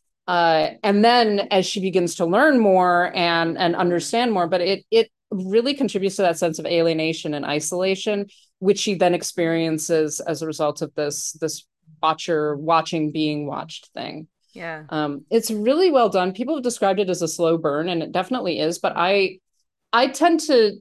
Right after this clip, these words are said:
Speaker 1: to view slow burns as at some point being a little bit meandering, and I did not feel that this was meandering at all. I felt that it built the tension really, really well.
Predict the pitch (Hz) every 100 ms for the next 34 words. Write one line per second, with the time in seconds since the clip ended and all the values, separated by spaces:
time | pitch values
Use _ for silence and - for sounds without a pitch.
0 | - 233 190 170 175 185 180 196 180 -
1 | 185 175 180 170 170 180 175 175 170 196
2 | 190 - 180 180 175 170 170 170 160 165
3 | 165 165 156 - _ _ 165 160 147 147
4 | 160 214 233 233 - 185 180 175 202 214
5 | - 180 160 160 156 156 156 147 147 143
6 | 143 139 143 139 147 196 185 208 165 147
7 | - 185 190 175 175 - 160 156 160 135
8 | 139 156 156 143 147 143 135 143 - -